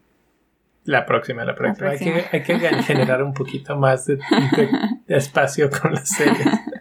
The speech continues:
Speaker 1: Eh, si quieren apoyar al podcast, ya saben que pueden hacerlo en patreon punto com diagonal palomitas con salsa.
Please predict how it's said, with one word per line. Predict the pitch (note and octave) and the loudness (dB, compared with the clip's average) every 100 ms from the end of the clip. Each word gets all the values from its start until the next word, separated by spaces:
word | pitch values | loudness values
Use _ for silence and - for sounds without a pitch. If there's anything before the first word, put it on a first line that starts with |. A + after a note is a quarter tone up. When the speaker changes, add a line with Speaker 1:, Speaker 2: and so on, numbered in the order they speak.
| - - - F4 E4+ - _ _ _ _ _ _ _ _ _ _ _ _ | -12 -10 0 2 2 -4 _ _ _ _ _ _ _ _ _ _ _ _
Speaker 1:
Eh, | D#3+ D3 C#3+ | 2 4 2
si | C#3+ C#3+ | 0 -2
quieren | E3+ F3 F3+ | 0 2 2
apoyar | D#3+ C#3 C3 C#3+ E3+ | 2 2 4 4 4
al | E3+ | 2
podcast, | F3 F3+ G#3 B3 - - | 0 0 0 -2 -4 -4
ya | C#3 | -2
saben | B2+ D#3 E3+ F3+ | 2 2 2 0
que | |
pueden | C3+ D3 C#3+ | 0 2 2
hacerlo | C#3 C3+ C#3+ C#3 D#3+ F3 | 0 0 0 2 2 2
en | D3 C3 B2 | 0 -2 0
patreon | C#3+ C#3 C#3+ C#3 | 2 2 0 -6
punto | C3+ C3+ C#3 | -4 0 0
com | C3+ C#3+ F3 | 2 0 0
diagonal | F3 C3+ B2+ B2+ C3+ C3+ | 0 2 2 2 0 0
palomitas | - C#3+ C3 A#2+ - F#3 | 0 2 0 -2 -2 -2
con | C3+ A#2+ | -2 -2
salsa. | - E3+ F3 - G#3+ - | 0 0 0 -4 -4 -6